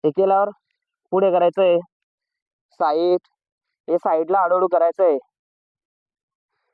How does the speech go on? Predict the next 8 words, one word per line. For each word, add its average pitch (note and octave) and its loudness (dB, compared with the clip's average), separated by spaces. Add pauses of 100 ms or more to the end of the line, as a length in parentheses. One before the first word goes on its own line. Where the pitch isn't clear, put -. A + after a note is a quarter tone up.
(1200)
<clears throat> - -10 (140)
डाऊन, F3 0 (1200)
सेम F#3 -2
एक्सरसाइज G#3+ -2 (260)
ह्या F3 0
पायाची F3 -4
करायची F3+ 0
आहे. C#3+ 2